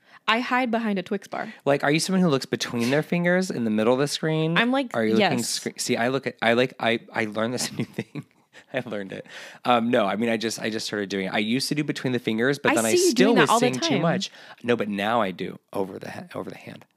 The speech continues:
Speaker 1: Oh, I
Speaker 2: I put my
Speaker 1: thought
Speaker 2: hand
Speaker 1: you
Speaker 2: over my
Speaker 1: always
Speaker 2: eyes and
Speaker 1: did
Speaker 2: I
Speaker 1: that.
Speaker 2: just look at the top of the, no, I always do what, I, yeah. I used to do the between the fingers is what I'm
Speaker 1: Oh,
Speaker 2: saying
Speaker 1: okay.
Speaker 2: and still look at the screen. But
Speaker 1: Yeah.
Speaker 2: now I literally will just look at the top inch of the screen.
Speaker 1: See, I think we should normalize being scared.
Speaker 2: I agree.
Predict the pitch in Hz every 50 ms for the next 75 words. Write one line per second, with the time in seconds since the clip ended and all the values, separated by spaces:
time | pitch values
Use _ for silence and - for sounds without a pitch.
0 | _ _ _ - 262 285 285 233 226 214 208 101 - - - 113 - 240 233 -
1 | 104 101 101 - - 104 101 - - - 101 - - 107 101 - 104 - - 92
2 | - - - - 98 - - 98 101 95 98 - - - - - - 151 156 147
3 | - - 127 135 131 123 120 - 120 113 110 - - _ _ - - 107 113 113
4 | 110 - - 110 113 113 101 95 104 - _ _ _ _ 120 127 135 156 185 180
5 | - - 160 139 131 120 120 117 - - 127 117 107 - - 110 101 101 92 98
6 | 98 82 82 87 202 196 190 87 90 - 123 - 127 113 - - - 120 113 107
7 | 104 - 107 101 - 95 - - - - 92 92 104 127 123 - - - - -
8 | 208 190 165 123 117 117 113 110 110 110 - 104 107 110 110 107 107 101 104 98
9 | 98 - - 107 104 101 98 98 - - - 107 101 95 - - - 104 95 -
10 | 98 92 - - - - - - - - - _ - - 311 294 - 262 269 277
11 | 359 370 392 - - 381 262 208 196 190 185 175 170 170 185 - - - - -
12 | - - - - - 220 - _ _ _ _ _ _ _ - - - - - _
13 | - 185 269 392 427 294 165 123 120 131 180 233 156 107 98 95 95 98